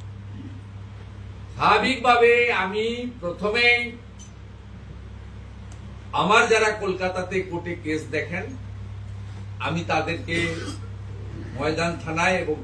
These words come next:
পাঠাই, অন্য লয়াররাও অনেকে আসেন এবং অনেক লয়ারই একসঙ্গে মিলে যৌথভাবে এটা করেন।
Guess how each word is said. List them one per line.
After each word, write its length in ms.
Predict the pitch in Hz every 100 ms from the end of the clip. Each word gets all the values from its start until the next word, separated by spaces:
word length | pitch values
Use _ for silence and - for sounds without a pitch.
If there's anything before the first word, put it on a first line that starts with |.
| -
পাঠাই, 340 | - 180 220
অন্য 260 | 165 151 147
লয়াররাও 640 | 147 139 143 156 175 165
অনেকে 300 | 156 151 160
আসেন 380 | 143 - 175 - - - - - - - - - - - - - - - - - -
এবং 240 | 143 156 156
অনেক 320 | 156 160 160
লয়ারই 460 | 165 165 180 190 185
একসঙ্গে 640 | - - 160 170 175 165
মিলে 380 | 156 165 202 180
যৌথভাবে 680 | 156 131 160 151 156 160
এটা 160 | 151 147
করেন। 520 | - 135 - 95 -